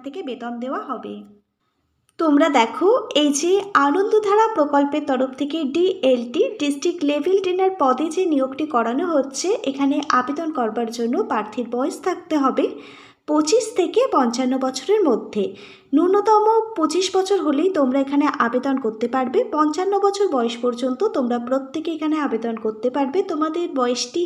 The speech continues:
হিসেব করা হবে ফার্স্ট জুন দু হাজার পঁচিশ অনুযায়ী।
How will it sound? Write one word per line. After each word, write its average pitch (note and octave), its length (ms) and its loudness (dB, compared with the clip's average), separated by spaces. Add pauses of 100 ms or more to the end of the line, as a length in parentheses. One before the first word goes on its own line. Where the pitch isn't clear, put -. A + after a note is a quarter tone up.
হিসেব D4+ 240 -4 (120)
করা E4 240 0
হবে C4 280 2 (600)
ফার্স্ট F#4+ 320 2 (100)
জুন C#4+ 160 0 (100)
দু C#4+ 160 0
হাজার A#3 240 -4 (100)
পঁচিশ C4+ 300 0 (200)
অনুযায়ী। G3+ 420 -4